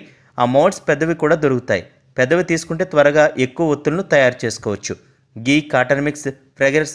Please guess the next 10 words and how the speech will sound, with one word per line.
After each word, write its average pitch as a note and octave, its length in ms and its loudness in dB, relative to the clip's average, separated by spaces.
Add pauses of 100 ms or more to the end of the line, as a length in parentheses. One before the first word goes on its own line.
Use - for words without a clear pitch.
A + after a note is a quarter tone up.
ఈ C3 100 -2
మూడు C3 260 -2
కలిపి C3+ 420 0 (440)
కేజీ D#3 300 0
ఆరు C3+ 220 4
వేల D3 200 2
రూపాయలు D3+ 400 2
కంపెనీ B2 320 -2
వాళ్ళు C#3+ 220 2
ఇస్తారు. - 340 -4